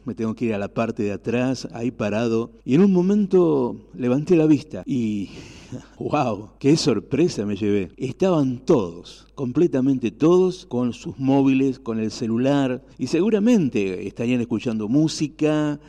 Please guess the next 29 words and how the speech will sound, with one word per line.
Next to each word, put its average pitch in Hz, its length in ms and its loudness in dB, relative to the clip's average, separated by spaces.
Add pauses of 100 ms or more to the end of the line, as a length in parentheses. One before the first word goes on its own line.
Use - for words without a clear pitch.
(240)
a 110 120 -6
través 113 300 0
de 117 60 -4
una 110 120 -2
aplicación, 139 1000 2
de 117 140 -2
una 127 200 4
radio 120 260 0
por 110 160 -2
internet, 117 680 0
y 135 60 0
algunos 165 380 2
estarían 131 720 0
en 117 180 -4
redes 117 300 2
sociales, 120 640 0
en 117 160 -8
Facebook, 139 640 2
en 113 140 -4
Twitter, 117 600 2
en 107 120 -2
Instagram. 104 800 -2
Y 113 140 -4
ahí 117 160 -2
me 120 100 0
di 120 120 0
cuenta 131 420 0
que, 98 600 -4
mm, - 300 -14